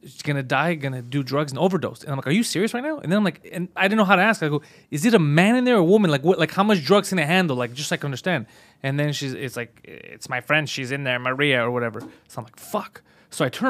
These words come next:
around and I didn't know what to do. I go to our waiter. I go, "Hey, bro, you have the key here? There's a tranny stuck in there g-, gonna overdose. Like, let's go. Let's fucking chop chop." And then the guy's like, uh, "Oh, is it Maria?" Asked the, 'cause they knew each other. And then the, the woman's like, uh, "Yeah, she's stuck in there or whatever."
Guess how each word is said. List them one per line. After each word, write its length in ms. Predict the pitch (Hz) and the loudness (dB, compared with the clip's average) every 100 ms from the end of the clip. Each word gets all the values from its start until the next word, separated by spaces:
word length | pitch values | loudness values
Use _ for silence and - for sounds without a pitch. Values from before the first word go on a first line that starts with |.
| 196 | 4
around 220 | 214 151 | 4 4
and 160 | 139 | 0
I 60 | 135 | 2
didn't 140 | 160 | 2
know 60 | 175 | 4
what 100 | 160 | 0
to 40 | |
do. 100 | 202 | 0
I 60 | 185 | 0
go 160 | 143 185 | 2 0
to 80 | |
our 160 | - 156 | 4 4
waiter. 260 | 156 180 120 - | 4 2 0 -6
I 60 | 175 | 6
go, 80 | |
"Hey, 60 | 254 | 6
bro, 220 | 240 214 - _ | 8 2 0 _
you 80 | 196 | 0
have 80 | 233 | 2
the 60 | 226 | 2
key 160 | - | 4
here? 160 | 262 285 | 4 4
There's 160 | 202 | 0
a 20 | - | 0
tranny 260 | 247 247 | 2 2
stuck 220 | - 254 | 2 0
in 60 | 226 | 2
there 140 | 226 | 0
g-, 120 | 190 185 | 0 -2
gonna 240 | 180 190 | 2 6
overdose. 360 | 247 269 156 165 | 6 6 2 0
Like, 100 | 160 | -4
let's 100 | - | 6
go. 220 | 285 - 185 | 6 6 -4
Let's 100 | - | 0
fucking 280 | 247 226 214 | 0 0 0
chop 160 | 226 | 2
chop." 240 | 311 285 - - _ - | 4 4 2 -20 _ -2
And 100 | 175 | 0
then 80 | 202 | 2
the 60 | |
guy's 260 | 196 196 190 | 0 -2 0
like, 220 | 180 165 | -2 0
uh, 320 | 160 151 139 | 0 2 0
"Oh, 320 | 147 214 202 175 | 0 0 0 -4
is 140 | 156 | -4
it 100 | 160 | 0
Maria?" 340 | 160 156 226 240 | 6 8 8 6
Asked 300 | 170 180 - | 4 4 0
the, 340 | 151 143 139 147 | 0 0 -4 -6
'cause 100 | 151 | -2
they 60 | 143 | 2
knew 140 | 196 | 2
each 120 | 214 127 | 2 0
other. 160 | 110 - - - - | -6 -12 -20 -20 -6
And 100 | 147 | 0
then 100 | 165 | 2
the, 140 | 156 139 | 2 0
the 260 | 135 135 | 0 0
woman's 220 | 147 160 139 | 0 -2 -2
like, 140 | 123 - _ - | -4 -8 _ -6
uh, 80 | 120 | -4
"Yeah, 500 | 117 143 143 135 135 | 2 4 4 4 0
she's 200 | 123 123 | -2 -10
stuck 220 | - 135 | -6 -4
in 40 | 139 | -4
there 120 | 139 | -4
or 40 | 123 | -2
whatever." 300 | 127 160 | -2 -4